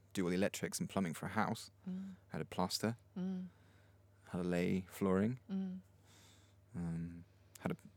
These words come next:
Speaker 1: build a roof.
Speaker 2: Mm.
Speaker 1: We've installed and built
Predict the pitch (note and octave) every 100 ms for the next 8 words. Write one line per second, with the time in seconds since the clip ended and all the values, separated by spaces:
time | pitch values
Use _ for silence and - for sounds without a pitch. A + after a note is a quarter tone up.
0 | - G2+ F#3 G2+ C3+ - - - F#3 A3
1 | G#3 - - - - - - - - -
2 | - - - - - F3 F2+ E2+ - F#2
3 | F2+ F2 - - G2 F2+ F#2+ -